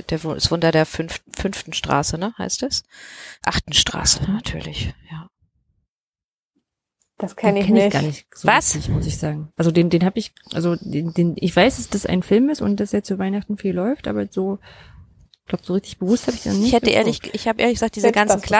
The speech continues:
Speaker 1: Klassiker,
Speaker 3: nicht.
Speaker 1: das Wunder der achten Straße und Ist das Leben nicht schön, hab ich nicht genommen, weil ich gedacht habe, es kommt sowieso von euch. Ich finde, was ja auch so ein Klassiker, ähm, Ist das Leben nicht schön, ist doch wirklich,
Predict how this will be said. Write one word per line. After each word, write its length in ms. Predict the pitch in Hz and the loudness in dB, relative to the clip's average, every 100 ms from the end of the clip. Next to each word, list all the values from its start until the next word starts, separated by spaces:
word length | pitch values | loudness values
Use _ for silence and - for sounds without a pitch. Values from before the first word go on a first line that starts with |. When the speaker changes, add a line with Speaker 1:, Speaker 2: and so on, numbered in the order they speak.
| 262 247 | 4 2
Speaker 1:
Klassiker, 120 | 180 | 4
Speaker 3:
nicht. 100 | 202 | 4
Speaker 1:
das 180 | 196 - | 4 0
Wunder 280 | 208 220 208 | -2 4 4
der 160 | 190 175 | 6 2
achten 220 | - 196 | 0 -8
Straße 520 | - - 180 233 - | -6 2 2 2 0
und 140 | 190 226 | -2 -2
Ist 180 | - | -2
das 140 | 196 196 | -2 0
Leben 180 | 196 190 | -2 -2
nicht 220 | 180 - | -4 0
schön, 420 | 254 254 214 277 | 2 4 4 2
hab 140 | 196 | -4
ich 120 | 185 202 | -4 -6
nicht 220 | 190 - | -4 -2
genommen, 360 | 185 180 196 | 0 0 2
weil 80 | 202 | 2
ich 100 | 190 | 2
gedacht 180 | 185 185 | 0 0
habe, 80 | 180 | 0
es 120 | - | 0
kommt 280 | - 202 - | -4 -8 -14
sowieso 440 | - 185 185 180 196 | -8 -4 -4 -2 -2
von 260 | - 185 | -2 -2
euch. 360 | - 190 165 - | 2 4 2 -2
Ich 80 | - | -8
finde, 240 | 180 175 | -2 0
was 180 | 175 - | 2 2
ja 140 | - | 2
auch 120 | - 160 | 2 0
so 120 | 185 | -6
ein 60 | |
Klassiker, 500 | - 190 185 - 180 180 - - - 202 - | -2 -2 -2 0 0 0 -6 -10 -10 -4 4
ähm, 340 | 180 175 170 - | 6 4 -4 -4
Ist 200 | 180 185 | 0 2
das 140 | 175 | 2
Leben 180 | 180 180 | 0 -2
nicht 220 | 170 - | -4 -2
schön, 220 | 190 208 | 0 0
ist 200 | 208 - | 0 0
doch 180 | 185 - | -2 -2
wirklich, 540 | 185 - 185 180 - | -6 0 0 0 -4